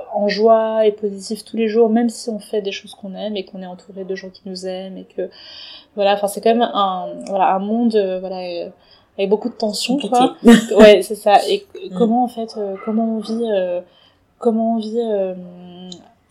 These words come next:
Speaker 1: en sachant ça, quoi. Et, euh, et qu'est-ce qu'on
Speaker 2: Et comment
Speaker 1: fait,
Speaker 2: tu fais,
Speaker 1: et comment on
Speaker 2: toi,
Speaker 1: fait.
Speaker 2: du coup ?
Speaker 1: Ouais. <laughs>
Speaker 2: Ah bah, forcément.
Speaker 1: <laughs> Tu vois ?
Speaker 2: T'aurais aimé que je te la pose ? Je te la
Speaker 1: Oui.
Speaker 2: pose. <laughs> Comment est-ce que tu fais, toi, pour naviguer dans tout ça ?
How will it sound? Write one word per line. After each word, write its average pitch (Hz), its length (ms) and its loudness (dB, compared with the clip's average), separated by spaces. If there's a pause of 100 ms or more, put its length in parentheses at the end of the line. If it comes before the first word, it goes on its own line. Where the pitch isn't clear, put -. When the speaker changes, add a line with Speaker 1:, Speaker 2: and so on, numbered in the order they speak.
Speaker 1:
en 185 100 0
sachant 208 300 -8
ça, 180 160 -8
quoi. - 260 -12 (880)
Et, 190 160 0
euh, 175 320 -4
et 180 140 -4
qu'est-ce 208 160 -8
qu'on 202 140 -8
Speaker 2:
Et 190 40 -10
comment 208 260 -2
Speaker 1:
fait, 208 60 -6
Speaker 2:
tu 202 160 -6
fais, 190 200 4
Speaker 1:
et 202 60 2
comment 196 240 -6
on 190 40 -10
Speaker 2:
toi, 196 300 0 (140)
Speaker 1:
fait. 156 140 -20
Speaker 2:
du - 80 -10
coup ? 208 60 -4
Speaker 1:
Ouais. 202 320 -2
<laughs> - 60 -20 (220)
Speaker 2:
Ah 330 560 6
bah, 233 340 -2
forcément. 254 560 -8
Speaker 1:
<laughs> - 40 -20
Tu 294 160 6
vois ? 349 280 8 (160)
Speaker 2:
T'aurais 214 240 -2
aimé 208 160 -6
que 220 80 -8
je 214 100 -10
te 196 60 -4
la 160 160 0
pose ? 240 200 -6 (320)
Je 170 60 -16
te - 140 -12
la - 60 -6
Speaker 1:
Oui. 247 220 -6
Speaker 2:
pose. 294 1080 6
<laughs> - 100 -20
Comment 220 220 2
est-ce 220 160 -8
que 208 160 -6
tu 185 100 -20
fais, 185 160 -14
toi, 175 220 -6
pour 180 100 -12
naviguer 170 480 -14 (420)
dans 175 160 -8
tout 170 140 -4
ça ? - 280 -10